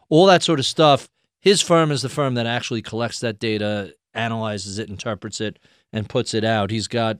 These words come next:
deals with a number of different companies. Really a fascinating approach to, uh,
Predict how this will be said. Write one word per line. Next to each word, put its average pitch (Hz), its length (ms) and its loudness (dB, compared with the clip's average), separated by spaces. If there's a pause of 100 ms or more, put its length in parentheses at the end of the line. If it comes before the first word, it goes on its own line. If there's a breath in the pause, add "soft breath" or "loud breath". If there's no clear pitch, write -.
(100)
deals 117 340 -4
with 110 140 -8
a 107 60 -4
number 123 320 -2
of 104 80 -8
different 110 320 -8
companies. 110 520 -6 (320 soft breath)
Really 165 360 8
a 110 40 2
fascinating 135 960 0
approach 120 600 -2
to, 110 440 -2 (460)
uh, 117 340 -8